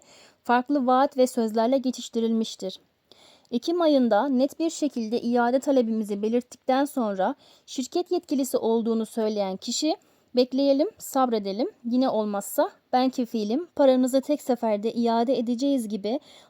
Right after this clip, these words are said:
vaat içeren söylemlerle oyalama devam etmiştir. Sosyal medya ve şikayet sitelerinde yaptığımız şikayet ve mağduriyetimizi içeren paylaşımlar sonrası şirketin yönetim kurulu başkanı olduğunu söyleyen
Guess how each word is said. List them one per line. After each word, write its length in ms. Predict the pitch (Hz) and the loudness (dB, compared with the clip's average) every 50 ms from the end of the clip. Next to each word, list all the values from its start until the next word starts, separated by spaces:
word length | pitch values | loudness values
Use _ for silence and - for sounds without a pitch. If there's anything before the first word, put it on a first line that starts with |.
| _ - | _ 0
vaat 320 | 220 233 247 277 320 - | 2 2 2 2 0 -2
içeren 380 | 247 254 - 269 254 240 214 208 | -6 -4 -2 -2 0 0 0 -2
söylemlerle 840 | - - 269 262 269 277 277 269 269 277 285 277 262 254 262 302 359 - _ _ _ _ _ - | -2 0 2 2 2 2 2 2 2 4 4 4 4 4 2 0 0 -4 _ _ _ _ _ -2
oyalama 540 | - 277 294 277 269 262 247 247 269 277 240 | 2 4 6 6 6 4 4 2 4 4 4
devam 360 | 240 226 226 233 226 226 214 | 4 4 4 2 2 2 0
etmiştir. 580 | 196 - - 190 190 - - - 185 190 - _ _ _ _ _ _ _ _ _ - | -2 -4 -8 -12 -12 -12 -10 -10 -10 -10 -10 _ _ _ _ _ _ _ _ _ -12
Sosyal 480 | - - 262 269 - - 320 320 349 | -4 -2 -2 -2 0 0 0 2 2
medya 360 | 349 320 302 294 262 330 320 | 2 2 2 2 2 2 0
ve 80 | 330 330 | 0 -2
şikayet 500 | - - 269 - 294 285 277 285 302 302 | -4 -6 -4 0 2 4 6 6 4 4
sitelerinde 560 | - - - 302 262 247 233 233 233 226 226 | 0 -2 0 0 2 2 2 2 0 0 0
yaptığımız 720 | 220 226 220 214 - _ - 208 202 208 226 277 - - - _ | 0 0 0 -2 -2 _ -6 -6 -4 -2 -2 -2 -2 -4 -10 _
şikayet 640 | - - - 254 - 269 254 247 254 277 330 - - | -12 -10 -10 -6 -4 -2 0 2 2 0 0 0 0
ve 80 | 339 320 | 0 0
mağduriyetimizi 880 | 269 269 262 262 262 240 262 247 262 262 262 - 269 277 277 254 285 | 2 2 2 0 0 0 0 0 0 0 0 0 0 0 0 0 -2
içeren 420 | - 262 - - 262 226 214 202 208 | -6 -6 -4 -2 -2 -2 -2 -2 -4
paylaşımlar 720 | - 240 233 240 247 247 247 - 269 254 262 269 277 302 | -2 0 0 0 0 0 -2 -2 0 0 0 0 0 -2
sonrası 640 | 277 - 285 247 226 202 190 190 - - 220 285 359 - - - - - - _ | -2 -2 -2 0 0 0 -4 -4 -4 -4 -4 -4 -4 -6 -12 -20 -20 -20 -20 _
şirketin 560 | - - - 262 - 285 294 - - 349 330 311 | -12 -8 -8 -6 -4 -4 -4 -2 -2 -2 0 2
yönetim 360 | 302 285 294 - 392 381 359 | 2 0 0 -2 -4 -4 -4
kurulu 320 | - - 277 277 240 220 | -4 -4 -2 -2 0 0
başkanı 460 | 226 233 233 - - 247 233 233 220 | 0 0 -2 -2 -4 -4 -2 -2 -2
olduğunu 520 | - 208 214 220 220 208 233 233 240 262 269 | 0 0 0 0 0 0 0 2 2 0 0
söyleyen 640 | - - 254 226 214 214 208 208 220 240 240 233 | -2 -2 0 0 2 2 2 0 0 0 -2 -2